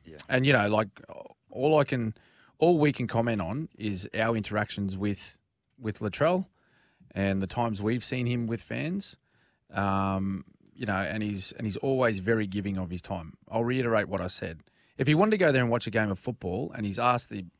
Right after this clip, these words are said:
Speaker 2: you know, the, the, the, the, the, the child to come back after the game was finished, then,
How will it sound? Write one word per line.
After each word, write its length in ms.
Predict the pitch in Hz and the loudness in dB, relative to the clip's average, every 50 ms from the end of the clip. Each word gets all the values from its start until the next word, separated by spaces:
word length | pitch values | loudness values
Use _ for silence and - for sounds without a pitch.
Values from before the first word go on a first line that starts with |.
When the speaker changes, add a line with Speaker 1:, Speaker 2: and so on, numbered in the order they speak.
| _ _ | _ _
Speaker 2:
you 160 | - 104 104 | -12 -8 -6
know, 60 | 101 | -6
the, 180 | 98 98 101 90 - _ - | -6 -6 -10 -12 -14 _ -10
the, 280 | 104 98 95 92 90 92 - _ _ _ _ _ _ _ - | -8 -6 -6 -6 -8 -10 -14 _ _ _ _ _ _ _ -14
the, 160 | 104 92 80 71 - _ 92 101 | -14 -12 -12 -16 -20 _ _ _
the, 240 | - 101 98 98 90 - _ _ _ _ | -12 -10 -10 -10 -12 -14 _ _ _ _
the, 160 | 123 113 - - - | -10 -10 -10 -10 -12
the 140 | 104 104 92 | -12 -12 -10
child 400 | - - 117 110 107 101 87 85 | -2 0 0 2 2 0 -2 -6
to 380 | - 101 98 98 95 92 - - _ _ | -6 -4 -4 -2 -4 -6 -6 -10 _ _
come 180 | - 127 120 110 | -8 -6 -4 -2
back 220 | 101 104 104 - | 0 -2 -2 0
after 240 | 104 104 104 - - | -2 -4 -2 -4 -6
the 80 | 95 92 | -6 -4
game 220 | 101 101 98 95 | -2 -2 -2 -2
was 140 | 95 87 - | -2 -4 -6
finished, 420 | - - 120 156 190 - - - - _ _ _ _ _ _ _ _ _ _ - | -8 -8 -8 -8 -8 -8 -10 -14 -20 _ _ _ _ _ _ _ _ _ _ -2
then, 380 | 113 127 131 127 123 127 - | 2 2 2 2 2 -2 -4